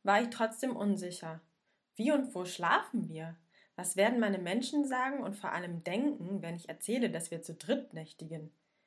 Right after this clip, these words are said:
Kann ich beide Männer gleichzeitig um mich herum haben und küssen? Oder ist das eklig? Wird es zu einem Dreier kommen?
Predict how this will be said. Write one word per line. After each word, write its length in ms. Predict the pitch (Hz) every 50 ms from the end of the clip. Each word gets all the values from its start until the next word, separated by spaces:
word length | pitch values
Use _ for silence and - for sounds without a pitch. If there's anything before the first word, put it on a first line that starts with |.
| _ _ -
Kann 180 | - 185 175
ich 140 | 175 175 -
beide 240 | - 165 - 247 247
Männer 300 | 208 190 190 202 202 196
gleichzeitig 580 | - - - - 202 - 269 269 254 240 226
um 80 | 240 269
mich 200 | 277 294 285 -
herum 400 | 294 277 262 277 294 302 285 269
haben 200 | 277 294 294 -
und 160 | - 170 160
küssen? 400 | - - - 196 202 - - 349 381 415 - _ _ _ _ _ _
Oder 260 | - 190 196 170 156
ist 120 | 165 -
das 220 | - 160 165 - -
eklig? 500 | 160 165 - - 160 160 160 - - _ _ _ _ _ _ _ _ _ _ _ _ _ _ _ _
Wird 160 | - 180 175
es 120 | 175 - -
zu 80 | -
einem 220 | 160 - 170 170 160
Dreier 380 | 160 - 156 165 220 269 294
kommen? 500 | 294 - - 311 320 330 349 339 311 -